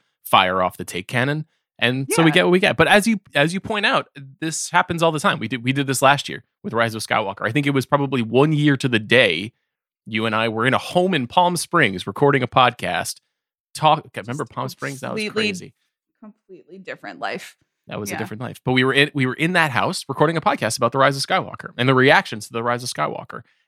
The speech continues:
Speaker 1: And this happens. This frequently happens with Star Wars movies. It, it less so happens with Marvel movies, which I think is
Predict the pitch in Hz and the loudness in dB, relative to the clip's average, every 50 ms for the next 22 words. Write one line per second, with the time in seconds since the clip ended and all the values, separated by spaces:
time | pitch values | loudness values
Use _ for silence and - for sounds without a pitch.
0 | _ - 110 110 113 117 120 120 - - 147 151 - 277 320 - - - - - | _ -4 -2 -2 0 -2 -2 -6 -8 -8 -8 -4 -2 -2 -4 -4 -6 -14 -12 -8
1 | 123 123 - - 165 160 160 156 143 131 127 123 131 127 - 110 - - 85 92 | -8 -8 -4 -2 -2 -2 -2 -2 -2 0 0 0 0 -4 -8 -6 -4 -2 -2 0
2 | 101 101 98 98 104 101 101 147 165 175 - - _ _ _ _ _ _ - 135 | 0 -2 -4 -4 -4 -4 -4 -4 -6 -6 -8 -12 _ _ _ _ _ _ -4 -4
3 | 135 - _ _ - 160 156 147 175 156 151 190 240 285 277 - - - 156 131 | -4 -4 _ _ -2 0 0 0 -2 -4 0 2 2 2 2 0 0 0 0 2
4 | 117 123 123 - 127 117 120 113 - 143 156 170 160 135 110 98 101 95 95 107 | 2 2 2 2 0 -6 -8 -8 -2 0 2 2 2 2 0 -4 -6 -6 -6 -6
5 | 110 - 113 - 113 110 123 120 117 113 107 - | -4 -4 -4 -4 -4 -2 0 0 0 0 -2 -4